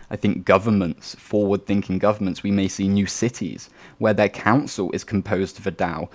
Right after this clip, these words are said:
that efficiently allocates capital around the city as and where needed, and that's informed by a network of oracle nodes around the city that's, that monitor data. A I can inform this to intelligently drive decision-making.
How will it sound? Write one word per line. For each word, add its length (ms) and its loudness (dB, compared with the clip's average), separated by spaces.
that 120 0
efficiently 600 0
allocates 500 2
capital 640 -2
around 320 2
the 60 0
city 360 -4
as 200 0
and 120 0
where 140 2
needed, 460 2
and 140 4
that's 240 2
informed 580 2
by 160 4
a 60 2
network 540 2
of 100 0
oracle 460 4
nodes 360 0
around 340 6
the 60 0
city 300 -2
that's, 240 -6
that 260 -4
monitor 400 2
data. 520 0
A 220 8
I 240 6
can 180 0
inform 500 2
this 200 2
to 120 0
intelligently 680 0
drive 300 0
decision-making. 960 0